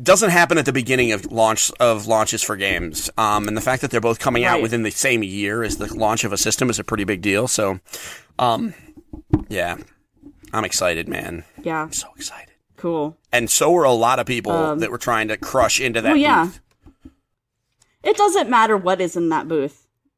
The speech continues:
Speaker 2: honestly, though. It does not matter what is in that booth. The Nintendo booth is always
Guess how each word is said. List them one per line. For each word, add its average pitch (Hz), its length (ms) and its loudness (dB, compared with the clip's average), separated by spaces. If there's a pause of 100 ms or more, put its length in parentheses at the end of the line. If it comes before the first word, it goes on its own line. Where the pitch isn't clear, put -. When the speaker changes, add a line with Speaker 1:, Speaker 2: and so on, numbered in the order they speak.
(140)
Speaker 2:
honestly, 156 420 0
though. 127 400 -6
It 190 160 0
does 196 220 4
not 170 180 2
matter 151 280 0
what 143 160 -6
is 143 140 -6
in 143 120 -2
that 135 180 -4
booth. 147 220 -6
The 147 80 -8
Nintendo 147 460 -4
booth 143 240 -6
is 127 160 -12
always 139 400 -8